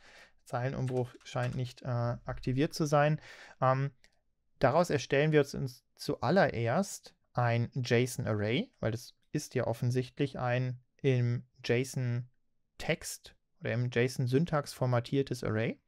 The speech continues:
Und aus diesem Array <clears throat> lesen wir alle vorhandenen json-Objekte aus und speichern die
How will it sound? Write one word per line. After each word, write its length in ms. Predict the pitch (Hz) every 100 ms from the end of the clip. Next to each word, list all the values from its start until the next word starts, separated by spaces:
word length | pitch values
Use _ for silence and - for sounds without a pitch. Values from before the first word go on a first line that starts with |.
| _ _ - _ _ _ _ _
Und 440 | - 135 143 135 - _ -
aus 260 | 123 175
diesem 260 | - 165 165
Array 520 | 135 131 139 151 160 _ - _ - - _ _ _
<clears throat> 420 | 147 190 202 170 -
lesen 420 | 131 151 151 135
wir 220 | 131 -
alle 460 | 127 170 160 160 -
vorhandenen 680 | - 127 123 143 135 127 123
json-Objekte 1040 | 113 120 123 120 - 110 104 117 - 190
aus 320 | 156 226 240
und 180 | - 127
speichern 540 | - 127 127 131 123 117
die 380 | 135 175 196